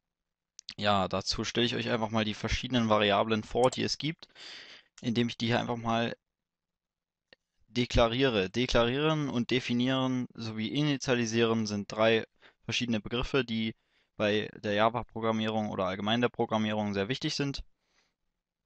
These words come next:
Ähm, der erste Va-, die erste Variable ist ein Boolean-Typ, also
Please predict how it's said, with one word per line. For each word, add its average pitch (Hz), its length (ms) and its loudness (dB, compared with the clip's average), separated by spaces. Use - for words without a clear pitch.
Ähm, 101 340 0
der 98 220 0
erste 113 640 2
Va-, 110 260 -2
die 113 140 -2
erste 110 300 0
Variable 110 540 2
ist - 280 -10
ein 104 220 -4
Boolean-Typ, 139 1600 -4
also 107 320 -6